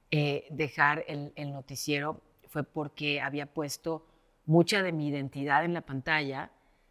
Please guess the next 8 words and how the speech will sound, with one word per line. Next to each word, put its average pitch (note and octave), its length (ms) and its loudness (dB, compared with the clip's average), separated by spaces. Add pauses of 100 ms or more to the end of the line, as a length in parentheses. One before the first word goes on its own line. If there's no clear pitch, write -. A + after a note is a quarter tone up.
(160)
y E3 180 10
eso E3 200 6
alimentaba E3 540 0
mi E3 260 -4
ego E3 220 -4
un F3 160 -6
montón, F3 560 2 (400)
¿no? E3 360 -6